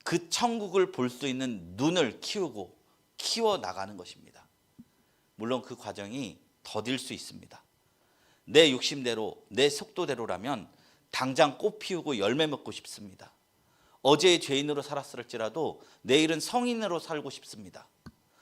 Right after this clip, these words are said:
어제 절망했을지라도 오늘은 그냥 하하호호 웃고 싶습니다. 어제 가난했을지라도 오늘은 부유해지고 싶습니다. 그런데 하나님은 그렇게 하루아침에 이렇게 로또 주시듯이 안 하신다는 거예요.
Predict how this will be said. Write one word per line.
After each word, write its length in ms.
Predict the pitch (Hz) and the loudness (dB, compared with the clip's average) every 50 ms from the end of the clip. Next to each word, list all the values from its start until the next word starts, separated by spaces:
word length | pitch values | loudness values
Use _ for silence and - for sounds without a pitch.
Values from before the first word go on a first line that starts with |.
| _ _ _ _ _ | _ _ _ _ _
어제 280 | - 131 147 175 180 | 2 4 4 4 2
절망했을지라도 920 | - - 131 127 139 165 175 170 160 156 - - 143 139 135 135 180 180 156 | 2 2 0 2 2 2 2 2 2 0 -2 -2 -2 -2 -2 0 0 0 0
오늘은 280 | 151 175 202 202 202 156 | 2 2 0 0 -2 -2
그냥 180 | 165 170 170 | -4 -4 -6
하하호호 680 | - - 202 196 202 190 175 170 165 175 180 180 180 - - - | -4 -6 -4 -4 -2 -2 -4 -4 -2 -2 -2 -2 -2 -6 -14 -10
웃고 380 | - - 151 - - - - 180 | -8 -8 -8 -8 -10 -6 -4 -4
싶습니다. 640 | 165 - - - - - 123 98 95 - 98 - - _ _ _ _ _ _ _ _ _ _ _ _ _ _ _ _ _ _ _ - | -4 -4 -6 -12 -14 -14 -14 -14 -16 -18 -20 -20 -20 _ _ _ _ _ _ _ _ _ _ _ _ _ _ _ _ _ _ _ -6
어제 200 | - 113 113 123 | -4 -4 -4 -4
가난했을지라도 880 | 113 - - 107 107 107 107 104 95 - 95 - - 87 92 92 95 85 | -6 -8 -8 -8 -6 -6 -6 -8 -10 -12 -14 -14 -12 -12 -10 -10 -8 -8
오늘은 400 | 113 123 131 127 135 131 127 - | -8 -8 -8 -8 -8 -8 -10 -12
부유해지고 580 | - - 120 123 123 117 123 117 - - - | -12 -8 -8 -6 -6 -8 -10 -12 -14 -12 -12
싶습니다. 640 | 107 - - - - - 117 113 117 - - 80 - _ _ _ _ _ _ _ _ _ _ _ _ _ _ - _ | -12 -12 -14 -16 -18 -18 -18 -20 -20 -20 -20 -20 -20 _ _ _ _ _ _ _ _ _ _ _ _ _ _ -20 _
그런데 260 | - - 131 135 143 | -6 -6 -4 -4 -4
하나님은 560 | 139 160 170 170 160 160 165 160 120 87 - _ _ _ _ _ _ _ _ _ _ _ _ | -6 -6 -6 -8 -6 -8 -8 -8 -8 -10 -14 _ _ _ _ _ _ _ _ _ _ _ _
그렇게 240 | - 131 127 - - | -8 -8 -8 -6 -6
하루아침에 520 | - 180 175 185 170 170 - - 147 139 | -8 -4 -2 -2 -2 -2 -4 -8 -8 -6
이렇게 360 | 120 113 110 - - 123 110 104 | -6 -6 -8 -8 -6 -4 -4 -4
로또 300 | 104 107 107 - 147 131 | -4 -8 -8 -8 -10 -10
주시듯이 720 | 127 120 - - 120 113 - - 127 143 147 139 - _ _ _ _ _ | -10 -10 -12 -12 -12 -12 -10 -8 -8 -8 -8 -8 -12 _ _ _ _ _
안 180 | - - - 110 | -12 -10 -8 -8
하신다는 480 | 120 120 - 131 123 120 127 123 123 113 | -6 -8 -8 -8 -8 -10 -10 -10 -10 -10
거예요. 400 | 107 104 110 123 - 123 123 | -12 -12 -12 -14 -18 -20 -20